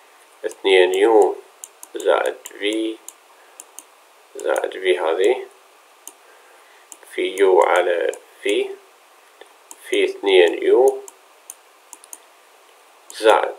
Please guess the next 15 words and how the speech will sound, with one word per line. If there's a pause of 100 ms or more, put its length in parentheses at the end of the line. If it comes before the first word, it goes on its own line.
(120)
إكس
اللي
هي
اثنين
يو
زائد
في (2500)
في
إي
to
the (920)
اثنين
يو (840)
زائد
في